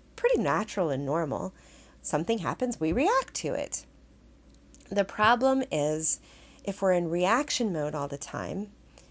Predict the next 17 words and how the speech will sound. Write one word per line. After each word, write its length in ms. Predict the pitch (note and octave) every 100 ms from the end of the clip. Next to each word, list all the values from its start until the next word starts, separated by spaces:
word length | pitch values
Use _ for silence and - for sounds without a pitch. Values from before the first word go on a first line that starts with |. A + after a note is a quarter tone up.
| - - -
then 160 | - A3
we're 100 | A3
not 280 | G#3+ A3 G3
being 280 | G#3 G3 F#3
proactive 1080 | - - G#3+ G#3 - D3+ E3 - - - -
and 100 | G3
taking 380 | F3+ G3 - F3
initiative 920 | E3 E3+ G3 - - - - F#2+ - - - - - - -
in 400 | F#3+ F3+ F#3 -
the 120 | F#3
ways 360 | E3 E3 D#3+ D#3+
that 140 | F3 -
actually 300 | F3 E3+ E3
serve 300 | - E3 -
us, 520 | D3 D#3 - - - - - - - - -
our 180 | D#3
organizations, 1080 | - D3+ D3+ D3 E3 D#3+ E3 E3+ D#3+ E3 D#3+